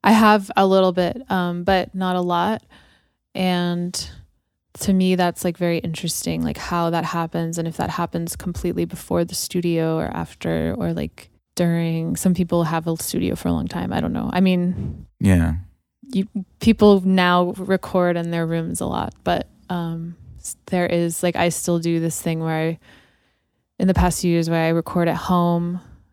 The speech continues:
Speaker 1: and then I record in a studio for the final version. But that's not maybe always what's happening now. People just build a studio in their home that's, like,
Speaker 2: Yeah.
Speaker 1: a really nice one or
Speaker 2: Do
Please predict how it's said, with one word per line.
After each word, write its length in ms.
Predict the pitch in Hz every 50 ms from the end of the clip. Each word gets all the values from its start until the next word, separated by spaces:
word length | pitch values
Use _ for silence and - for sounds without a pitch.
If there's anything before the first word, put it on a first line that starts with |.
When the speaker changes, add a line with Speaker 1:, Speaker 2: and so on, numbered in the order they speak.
| _ _ _ _ _ -
Speaker 1:
and 160 | 185 175 175
then 100 | 175 170
I 100 | 165 165 - -
record 340 | 165 - - - 180 175 170
in 100 | 170 170
a 40 |
studio 420 | 160 - - - 175 165 165 170 165
for 160 | - - 165
the 140 | 170 170 170
final 420 | - - 175 - - 160 165 175
version. 640 | 175 180 - - 180 - - - 190 185 - - - - - _ _ _ _ _
But 200 | - 180 175 -
that's 500 | 180 180 175 170 - - - - - - _ _ _ _ _ -
not 260 | 185 180 175 175 -
maybe 500 | 247 247 247 233 180 175 170 160 165 160
always 400 | 165 165 165 160 160 165 165 165
what's 140 | - 165 -
happening 400 | - - - - - 170 160 160
now. 140 | 160 156 160
People 280 | 156 - 165 - 165 160
just 240 | 165 160 - -
build 240 | - 180 170 160 165
a 40 | 160
studio 380 | - - - 175 165 160 160 151
in 180 | 160 165 160
their 140 | 160 160 160
home 220 | 151 160 160 160 160
that's, 200 | 156 - - -
like, 320 | 170 180 - - - - -
Speaker 2:
Yeah. 320 | - - - 95 - - 170
Speaker 1:
a 60 | 175
really 220 | 170 175 165 165
nice 320 | 160 165 165 165 - - -
one 240 | - - - - 50
or 100 | -
Speaker 2:
Do 60 | 180